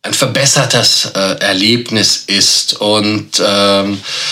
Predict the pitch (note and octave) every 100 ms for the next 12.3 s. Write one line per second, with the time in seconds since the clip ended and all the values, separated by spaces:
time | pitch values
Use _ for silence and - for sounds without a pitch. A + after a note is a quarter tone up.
0 | - - A#2 - D3+ C3 - D3 D3+ -
1 | - - A#2+ B2 C3+ A2 A#2 A#2+ C#3+ C3
2 | - B2 A#2 A2+ G2+ A2+ C#3+ D3 - B2
3 | C3 - B2 A#2+ A#2 - A#2+ B2 A#2+ -
4 | G#2 A2+ A2+ A#2 A2 A2 G#2+ G#2+ G#2 G2+
5 | G#2 G2 G2 F2+ - _ - - G#2 G#2+
6 | G2+ - C3 D#3 - B2+ C#3+ C3 A#2+ A#2+
7 | - A#2+ A2+ G#2+ G#2+ G#2+ G#2+ - - -
8 | - - A#2 A#2+ C3 C3 B2+ B2 - -
9 | A#2 B2 C#3+ B2+ - D3+ D3+ C3+ B2 D#3
10 | D3+ - A2 B2 C#3 - B2+ A#2 A#2+ A#2+
11 | A#2+ A#2+ A2+ A2 A2+ G#2+ - - C3+ D3
12 | B2+ A#2+